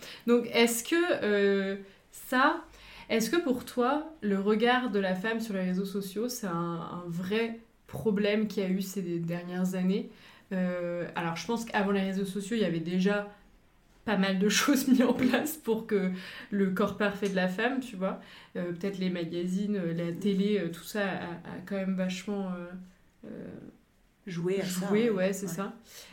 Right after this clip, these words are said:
Speaker 1: Euh, mais les réseaux sociaux, je pense qu'ils ont quand même une grosse, grosse influence ces dernières années. Même si depuis, je sais pas,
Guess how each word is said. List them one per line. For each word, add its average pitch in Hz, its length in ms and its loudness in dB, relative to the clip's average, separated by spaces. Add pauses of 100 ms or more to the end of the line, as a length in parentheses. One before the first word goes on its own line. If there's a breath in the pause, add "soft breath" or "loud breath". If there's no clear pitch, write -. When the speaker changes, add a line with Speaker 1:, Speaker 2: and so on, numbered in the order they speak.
(140 loud breath)
Speaker 1:
Euh, 190 440 2
mais 202 220 6
les 196 140 4
réseaux 202 280 4
sociaux, 220 320 -4
je 262 100 -4
pense 226 200 -4
qu'ils 190 180 -4
ont 180 80 -2
quand 185 120 -2
même 202 160 0
une 196 100 0
grosse, 202 400 -2
grosse 202 360 -4
influence 202 480 -6
ces 208 100 -6
dernières 180 420 -6
années. 185 300 -2 (400 loud breath)
Même 262 460 8
si 277 380 -2
depuis, 247 680 0 (480)
je - 40 -18
sais - 180 -16
pas, 196 260 -6